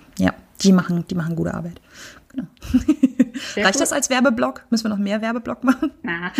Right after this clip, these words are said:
Speaker 1: Wir können uns noch Dinge überlegen. Ich weiß auch nicht. Wann, wann ist euer Pride? Also macht ihr tatsächlich einen Pride oder macht ihr einen Online-Pride
Speaker 2: Ja, ja.
Speaker 1: oder,
Speaker 2: Ähm,
Speaker 1: äh?
Speaker 2: wir hatten letztes Jahr, ähm, auf den Mainwiesen.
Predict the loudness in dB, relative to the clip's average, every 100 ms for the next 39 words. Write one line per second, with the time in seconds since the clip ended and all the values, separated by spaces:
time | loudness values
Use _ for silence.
0 | 4 4 4 4 4 4 2 4 6 6
1 | 4 2 2 2 2 2 0 0 2 2
2 | 2 -2 0 0 -2 -4 -4 -6 _ _
3 | _ -2 2 4 2 0 -6 -8 -6 -2
4 | -2 -2 -4 -2 0 0 0 -2 2 2
5 | 2 0 -2 -2 2 2 2 2 4 4
6 | 2 0 0 0 -2 -8 -4 -2 0 0
7 | -2 -2 -2 0 0 -2 -4 -6 -4 0
8 | 0 2 2 2 2 -2